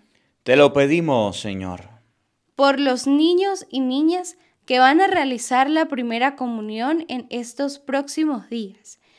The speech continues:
Speaker 2: para que no pierdan de vista lo más importante, Cristo que viene a sus vidas. Roguemos al Señor.
Speaker 1: Te lo pedimos, Señor.
Speaker 2: Por todos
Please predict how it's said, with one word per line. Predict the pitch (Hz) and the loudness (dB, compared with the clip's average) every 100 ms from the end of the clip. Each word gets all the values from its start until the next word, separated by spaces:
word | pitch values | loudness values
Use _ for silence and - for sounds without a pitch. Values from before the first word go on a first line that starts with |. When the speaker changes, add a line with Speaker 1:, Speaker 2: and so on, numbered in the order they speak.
| _ _ | _ _
Speaker 2:
para | 254 254 | 2 2
que | 247 277 | 2 2
no | 277 370 349 | 2 0 0
pierdan | 359 370 381 370 | 0 0 0 0
de | 311 | 0
vista | 233 247 285 285 320 | -2 -4 -6 -6 -4
lo | 285 | -2
más | 233 233 302 - | -2 -2 -4 -4
importante, | 294 277 214 202 202 196 190 202 - _ _ _ _ | -4 -4 -6 -10 -8 -10 -12 -16 -20 _ _ _ _
Cristo | - 330 381 381 392 381 | -2 2 2 2 -2 0
que | 269 | -2
viene | 226 254 302 330 | -2 0 0 0
a | |
sus | 277 220 208 | -2 -6 -14
vidas. | 208 220 190 190 196 - _ _ _ _ | -10 -8 -8 -12 -18 -20 _ _ _ _
Roguemos | 214 240 240 294 349 392 - | -2 0 2 2 2 0 -6
al | - 226 220 | -4 -4 -4
Señor. | - 214 208 185 190 _ _ _ _ _ | -10 -12 -12 -14 -18 _ _ _ _ _
Speaker 1:
Te | 120 | 0
lo | 131 131 | 2 2
pedimos, | 131 127 160 165 135 113 104 | 0 0 0 0 0 0 -2
Señor. | - 107 101 95 92 95 _ _ _ _ | -4 -4 -2 -4 -8 -18 _ _ _ _
Speaker 2:
Por | 277 277 | -2 -2
todos | 285 370 427 | 0 0 0